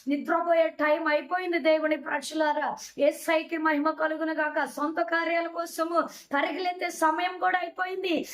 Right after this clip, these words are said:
ఇప్పుడు దేనికోసం నువ్వు బ్రతకాలి అంటే దేవుడి రాజ్యము కొరకు, హింస పొందుతున్నటువంటి వాళ్ళ కొరకు, ఊర్లను వదిలేసి ఇళ్ళను కాల్ చేస్తూ, ప్రజలను కాల్ చేస్తూ, ఆడబిడ్డల మీద అఘాయిత్యాలు చేస్తున్నటువంటి పరిస్థితుల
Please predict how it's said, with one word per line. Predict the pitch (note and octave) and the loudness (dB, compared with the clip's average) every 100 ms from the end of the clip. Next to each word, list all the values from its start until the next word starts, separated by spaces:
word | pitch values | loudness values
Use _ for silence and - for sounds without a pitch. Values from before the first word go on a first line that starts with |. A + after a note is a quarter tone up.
| - | -4
ఇప్పుడు | D#4+ E4+ | -2 4
దేనికోసం | D4+ D4+ F4+ F#4 F#4 F4+ F4+ | 4 6 4 2 2 0 0
నువ్వు | F4 D4+ | -4 -2
బ్రతకాలి | B3 - D4+ D4+ F#4 F4+ F4+ | -2 0 0 0 0 2 0
అంటే | F4 | -2
దేవుడి | E4 D4+ F4 F#4 F4+ | -2 0 0 -2 -2
రాజ్యము | D#4+ E4+ F#4+ - G4+ F#4 | 2 0 0 -6 -10 0
కొరకు, | F4+ F4+ F#4 D#4+ G3+ - | 2 2 2 2 0 -4
హింస | D4+ F#4 - G4 | -2 -2 -2 0
పొందుతున్నటువంటి | F#4+ E4 - - F#4+ F#4 F#4+ F#4 | 0 -2 -6 -6 -6 -6 -6 -6
వాళ్ళ | F4+ F4+ F#4 | -2 -2 -4
కొరకు, | F4+ F4 G4+ G4+ F#4+ D#4+ - - | -2 -2 -2 0 2 2 0 -4
ఊర్లను | C4 F4+ G#4 F#4+ F4 | 0 0 0 -2 -2
వదిలేసి | F4 F#4 G4 F#4+ G4+ | -2 0 0 -2 -2
ఇళ్ళను | F4 C#4+ D#4+ G4+ G4 | 0 0 -2 -2 -4
కాల్ | F4+ E4+ F#4 - | 0 2 2 -2
చేస్తూ, | B4 - F4+ | -6 -6 -8
ప్రజలను | D#4+ E4+ F4 G#4 - - | -2 -2 -2 -4 -6 -4
కాల్ | F4+ - - | -4 -4 -6
చేస్తూ, | - D#4+ | 0 2
ఆడబిడ్డల | D#4+ G4+ G4+ D#4 F#4 | 2 0 -4 -2 -2
మీద | - E4 | 0 2
అఘాయిత్యాలు | D#4+ D4 G4 G#4 - F#4 | 2 2 -2 -2 -2 -4
చేస్తున్నటువంటి | E4 - G#4 G#4 G#4 G4+ F4+ F#4+ F#4 F4+ - - - | -4 -6 -6 -4 -6 -6 -8 -8 -2 -4 -4 -10 2
పరిస్థితుల | D#4 G#4 G#4+ - - G4 | 4 4 0 -6 -12 -12